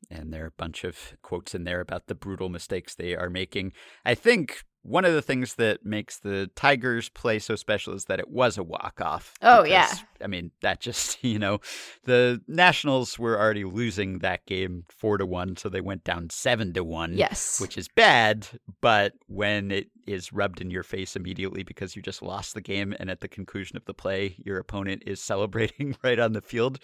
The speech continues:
Speaker 1: where you just screwed up repeatedly, that definitely adds insult to injury or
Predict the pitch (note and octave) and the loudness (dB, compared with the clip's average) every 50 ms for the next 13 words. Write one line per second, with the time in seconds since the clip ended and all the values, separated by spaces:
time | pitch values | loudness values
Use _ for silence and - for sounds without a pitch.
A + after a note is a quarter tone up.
0 | - - - - - - G#2 G2+ G2 G2+ F#2+ - G#2+ - - - - - A2 G2+ | -16 -18 -18 -18 -10 -4 -4 -2 -2 -4 -4 -4 -6 -6 -6 -6 -4 -2 -2 0
1 | G2+ G#2 - - A2 - - D3 E3 F3 F#3+ - G3 G#3 A3 A#3+ D#4+ - - - | 0 -2 -2 -4 -8 -6 -4 -2 0 0 0 0 0 0 0 -2 -4 -6 -10 -18
2 | - - - - _ _ _ A2+ A2 A2 A2+ A2 - _ _ - A2+ A2+ - B2 | -20 -20 -20 -20 _ _ _ 2 4 4 4 2 -2 _ _ -2 -2 -2 -2 -2
3 | A#2+ A2+ A2+ A#2 A#2 A#2 - A2 A#2 B2 B2+ C3 C3 B2 A#2+ - - - - - | -2 0 0 0 0 0 0 2 4 6 4 4 2 -2 -6 -8 -8 -10 -8 -8
4 | - C#3 C#3 C3 - C#3 C#3+ C#3 C#3 - - D#3 D3+ D3 D3 D3+ D3 D3+ D3+ - | -6 -6 -6 -4 -2 -2 -2 -2 -4 -6 -6 -4 -4 -4 -4 -4 -4 -6 -6 -6
5 | - E3 D3+ D3+ D3+ D3 C3 B2+ B2 A#2 | -4 -4 -2 0 0 0 0 0 -2 -4